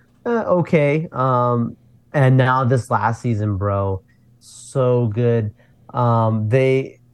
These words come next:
the way that, and this has always been the way, right? Tom Clancy's books and stuff always were, was very, like, parallel of, you know, the real world. Obviously, he had a, a background in United States government. So,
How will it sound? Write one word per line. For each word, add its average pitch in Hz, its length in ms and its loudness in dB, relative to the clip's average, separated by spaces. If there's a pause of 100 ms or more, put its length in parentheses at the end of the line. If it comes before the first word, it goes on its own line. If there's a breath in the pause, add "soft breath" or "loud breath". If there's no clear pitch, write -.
the 156 160 0
way 180 320 2
that, 170 440 0
and 160 160 -8
this 185 100 -2
has 175 120 0
always 151 240 2
been 127 220 0
the 120 80 2
way, 120 180 2
right? 117 180 0
Tom 120 300 -2
Clancy's 117 420 -4
books 113 380 -2
and 104 80 -6
stuff 113 240 -4
always 107 300 -2
were, 110 180 0
was 107 160 -2
very, 120 280 0
like, 113 260 0
parallel 110 840 0
of, 107 400 -2 (380 soft breath)
you 123 80 0
know, 117 100 2
the 107 120 0
real 110 280 2
world. 117 560 2
Obviously, 107 340 -4
he 110 200 2
had 107 260 2
a, 104 160 -2
a 98 60 0
background 104 880 -2
in 107 460 -2
United 107 380 -4
States 104 280 -8
government. 101 640 -4
So, 101 400 -6